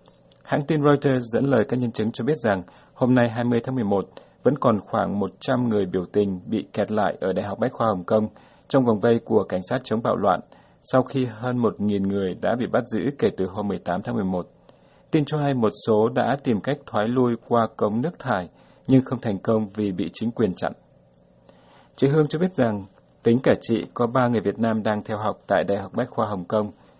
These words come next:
Hai người là nghiên cứu sinh và một bạn là sinh viên năm thứ hai. Hai bạn sinh viên kia đã về nước từ ngay hôm có biểu tình đập phá tại trường, chị cho biết.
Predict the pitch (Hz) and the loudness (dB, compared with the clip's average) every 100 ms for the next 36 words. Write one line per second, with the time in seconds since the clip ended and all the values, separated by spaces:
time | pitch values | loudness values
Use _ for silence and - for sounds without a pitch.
0 | _ _ - 156 143 117 101 104 120 113 | _ _ -4 0 2 2 2 0 -2 -2
1 | 123 - 135 117 110 101 101 95 92 87 | -4 0 0 2 2 0 0 0 -2 0
2 | 98 101 113 113 107 104 120 117 110 104 | -4 -4 -4 -2 -4 -6 -8 -4 -6 -6
3 | - - - - 143 127 104 - 120 120 | -16 -20 -20 -6 0 2 2 0 0 0
4 | 113 - 120 110 104 123 123 98 117 180 | -2 0 2 2 2 2 2 2 0 0
5 | - 120 110 127 117 127 117 - 107 127 | 2 4 6 4 4 0 0 0 0 2
6 | 117 - 101 90 98 - 104 - - 107 | 0 0 -2 -2 -4 -4 -4 -4 -6 -2
7 | 98 90 95 110 101 | -2 -4 -8 -6 -4